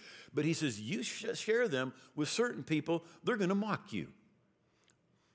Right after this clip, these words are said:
They're gonna, they're going to try to talk you out of it." Right? Now, uh, I remember a number of years ago, uh, pastor asked to go out to lunch, and so I took this pastor out to lunch, and I,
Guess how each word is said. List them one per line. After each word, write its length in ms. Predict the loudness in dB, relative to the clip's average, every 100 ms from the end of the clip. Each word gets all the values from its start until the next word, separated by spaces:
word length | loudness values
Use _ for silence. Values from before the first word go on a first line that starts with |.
| _ _ _ _ 0
They're 120 | 2
gonna, 200 | 4 2
they're 220 | 2 2
going 300 | 4 2 2
to 60 | -2
try 220 | 2 4
to 60 | 4
talk 400 | 0 0 0 0
you 180 | 2
out 160 | 2 2
of 140 | 0
it." 240 | -6 -10 -18 _ _ _ _ _ -12
Right? 180 | -6 -6 -8 -20 -20 -6
Now, 280 | 0 2 0
uh, 160 | -2 -2
I 80 | 2
remember 380 | 2 4 2 2
a 20 |
number 280 | 2 2 2
of 80 | 2
years 260 | 2 2
ago, 280 | 2 2 2 -4 -18 _ _ _ -10
uh, 460 | -6 -4 -4 -4 -6 -10 _ _ _ _ _ _ _ -8
pastor 420 | 0 0 0 -2
asked 260 | 0 -2 -2
to 60 | -4
go 140 | 0
out 180 | 0 -2
to 100 | -4
lunch, 440 | -2 -2 -4 -6
and 160 | -8 -8
so 200 | -4 -2
I 140 | -2 -4
took 180 | -8 -6
this 140 | -6
pastor 560 | -6 -4 -4 -4 -6 -4
out 140 | -6
to 80 | -4
lunch, 280 | -2 -2 -4
and 100 |
I, 60 | -8